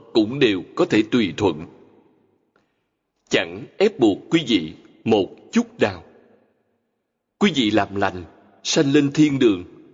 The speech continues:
Quý vị tạo ác, bèn đọa địa ngục. Phật biết rất rõ ràng, nhưng Phật chẳng ngăn trở quý vị. Vì sao? Quý vị thích làm như vậy thì còn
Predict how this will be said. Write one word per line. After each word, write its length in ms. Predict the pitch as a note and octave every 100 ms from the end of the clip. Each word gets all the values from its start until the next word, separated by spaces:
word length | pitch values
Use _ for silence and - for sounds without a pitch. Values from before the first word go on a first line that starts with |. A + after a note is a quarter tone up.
| _ _ _ -
Quý 140 | G#3 D#3
vị 140 | G#2+
tạo 320 | G2+ G2+ F2
ác, 300 | - C#3+ G#3+ - _ _ _ _ D3+
bèn 440 | B2 G#2 G2 F#2 F2
đọa 360 | A#2 G2 E2+ F2+
địa 180 | A2+ F#2
ngục. 220 | G2+ G2 - - - - _ _ _ _ -
Phật 240 | C3+ A#2+ - - -
biết 200 | E3 A#3+ - -
rất 180 | C4+ C#4+
rõ 220 | C3 G2 B2
ràng, 280 | B2 G2+ - - _ _ _ D3+
nhưng 340 | F3 E3+ E3
Phật 260 | - A2 F2 - - -
chẳng 440 | A2 F2 G#2 E3+
ngăn 260 | D3+ D3 C3
trở 260 | B2 F#2+ F2 -
quý 140 | E3+ B2+
vị. 220 | E2+ D#2+ - _ _ _ _ _ _ -
Vì 180 | B2 G2+
sao? 300 | D3 C3 C3+ _ _ _ _ _ _ _ _ -
Quý 120 | G#3 D#3
vị 120 | A#2
thích 180 | C4+ -
làm 240 | B2 G#2
như 140 | A2 D#3
vậy 240 | A2+ G2 G#2 - - _ _ -
thì 340 | B2+ A#2 G#2+ A2+
còn 220 | G#2+